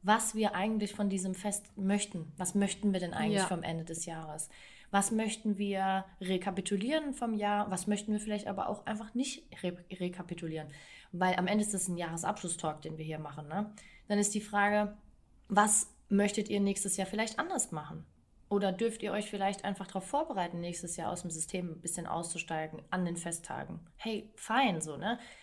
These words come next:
Speaker 1: Es geht immer am Ende um das Sicherheitsempfinden von eurem Nervensystem. Und wenn, umso sicherer sich euer Nervensystem fühlt mit allen möglichen Themen, die wir da jetzt heute so ein bisschen ranthaft, äh, <laughs> angesprochen haben,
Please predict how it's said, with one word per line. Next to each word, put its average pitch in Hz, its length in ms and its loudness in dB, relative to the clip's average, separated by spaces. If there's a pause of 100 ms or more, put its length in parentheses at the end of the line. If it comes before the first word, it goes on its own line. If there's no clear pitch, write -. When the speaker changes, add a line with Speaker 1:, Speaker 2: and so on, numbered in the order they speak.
(280)
Speaker 1:
Es 208 140 2
geht 233 180 0
immer 262 240 6
am 220 140 4
Ende 220 240 2
um 202 80 2
das 185 180 0
Sicherheitsempfinden 208 1040 0
von 190 220 -4
eurem 180 260 0
Nervensystem. 170 720 -4
Und 165 200 -4
wenn, 180 240 0
umso 190 220 2
sicherer 214 580 -2
sich 185 180 -6
euer 175 140 -2
Nervensystem 175 580 -4
fühlt 226 420 0
mit 180 240 -2
allen 320 360 2
möglichen 254 400 0
Themen, 202 240 2
die 180 160 -2
wir 185 80 0
da 180 120 2
jetzt 175 200 0
heute 190 160 0
so 185 80 -4
ein 180 160 -4
bisschen 196 420 -2
ranthaft, 185 640 -4
äh, 175 140 -2
<laughs> 254 260 2
angesprochen 220 840 4
haben, 214 480 2